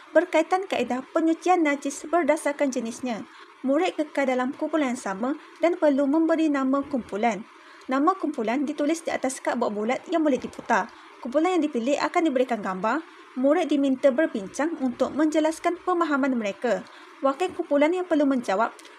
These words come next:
terdiri daripada murid yang memerlukan bimbingan tambahan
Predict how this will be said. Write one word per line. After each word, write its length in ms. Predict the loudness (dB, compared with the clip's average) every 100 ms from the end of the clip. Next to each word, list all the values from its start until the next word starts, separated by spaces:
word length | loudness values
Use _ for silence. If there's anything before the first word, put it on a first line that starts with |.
| 2
terdiri 400 | 6 6 4 4
daripada 460 | 2 2 2 2 2
murid 320 | 4 4 4
yang 100 | 2
memerlukan 460 | 2 2 2 0 2
bimbingan 400 | 2 2 2 0
tambahan 400 | -2 -2 -2